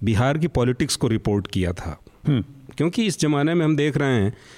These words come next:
Speaker 1: कि रिपोर्टिंग का स्तर बहुत गिरा है और
Speaker 2: पॉलिटिकल रिपोर्टिंग तो और भी कमजोर
Speaker 1: और
Speaker 2: हो गई
Speaker 1: इस
Speaker 2: है।
Speaker 1: चुनाव में मैंने जो रिपोर्टें पढ़ी हैं और देखी हैं, एक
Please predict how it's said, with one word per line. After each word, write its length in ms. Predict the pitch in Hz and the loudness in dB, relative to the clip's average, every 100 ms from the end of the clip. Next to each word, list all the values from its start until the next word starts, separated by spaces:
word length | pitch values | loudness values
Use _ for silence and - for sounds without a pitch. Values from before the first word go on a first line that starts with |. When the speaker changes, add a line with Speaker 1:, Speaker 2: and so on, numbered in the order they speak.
| - | -6
Speaker 1:
कि 80 | 156 | -2
रिपोर्टिंग 440 | 131 143 143 180 165 | 2 2 2 2 2
का 140 | 143 | 0
स्तर 220 | - 165 | 0 -2
बहुत 340 | 120 117 170 151 | 0 0 0 0
गिरा 320 | 120 120 110 | 0 2 2
है 180 | 98 95 | 2 0
और 160 | 165 | 0
Speaker 2:
पॉलिटिकल 420 | 139 135 - 185 | 0 0 2 2
रिपोर्टिंग 420 | 160 147 151 175 170 | 2 2 2 0 2
तो 80 | |
और 160 | 143 143 | 2 2
भी 100 | 139 | 2
कमजोर 280 | 131 120 113 | 2 2 2
Speaker 1:
और 100 | 113 | 2
Speaker 2:
हो 100 | 104 | 2
गई 100 | 104 | 0
Speaker 1:
इस 60 | |
Speaker 2:
है। 60 | 107 | 0
Speaker 1:
चुनाव 340 | 143 131 156 | 2 2 2
में 120 | 170 165 | 2 2
मैंने 220 | 143 151 | 2 2
जो 80 | 147 | 0
रिपोर्टें 460 | 120 131 131 160 | 2 0 0 0
पढ़ी 340 | - 110 160 147 | 0 2 2 2
हैं 100 | 147 | 2
और 60 | |
देखी 400 | 123 117 - 175 | 0 -2 0 2
हैं, 180 | 131 | 2
एक 80 | 147 | 2